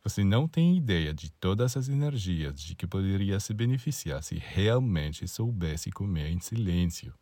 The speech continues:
concentrando-se na comida para remover as partículas etéricas. Experimente agora,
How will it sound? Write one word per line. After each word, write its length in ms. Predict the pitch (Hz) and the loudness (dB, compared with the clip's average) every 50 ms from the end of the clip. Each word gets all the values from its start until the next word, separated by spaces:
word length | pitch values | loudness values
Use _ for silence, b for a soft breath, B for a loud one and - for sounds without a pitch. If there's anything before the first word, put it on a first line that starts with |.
| _ _ _ _ _ _ _ _ | _ _ _ _ _ _ _ _
concentrando-se 960 | - 113 110 - - 110 110 - - 113 110 113 113 104 87 80 - - 82 82 | 0 0 0 2 2 0 0 2 4 4 6 6 6 4 2 0 -2 -4 -2 -2
na 140 | 80 78 | -2 -2
comida 540 | - - 80 78 80 87 95 92 82 73 73 | -2 -2 0 2 4 4 4 4 4 2 -2
para 200 | - 82 82 95 | -4 -4 -2 -2
remover 600 | 98 - 123 127 127 131 131 117 98 92 87 85 | -2 0 2 2 2 2 2 2 0 0 0 0
as 120 | 87 90 - | 0 -2 -2
partículas 800 | - - 117 - - - - 107 110 - - 113 113 117 120 - | -2 -4 -4 -4 -8 -6 -4 -4 -4 -2 -2 0 0 0 0 -2
etéricas. 640 | 127 - - 101 90 85 80 76 - - - - - _ _ _ _ _ _ _ _ _ _ _ _ _ _ _ _ _ _ _ _ _ _ _ _ _ _ _ _ - | -4 -4 -2 0 0 0 0 -2 -6 -10 -14 -14 -16 _ _ _ _ _ _ _ _ _ _ _ _ _ _ _ _ _ _ _ _ _ _ _ _ _ _ _ _ -6
Experimente 840 | 139 127 - - 170 165 165 156 156 139 101 92 85 78 - 78 69 | -6 -4 0 2 4 6 6 6 6 6 6 6 4 2 0 -2 -2
agora, 540 | 67 76 76 85 90 87 80 69 64 64 | -2 -2 0 2 2 4 2 2 -2 -6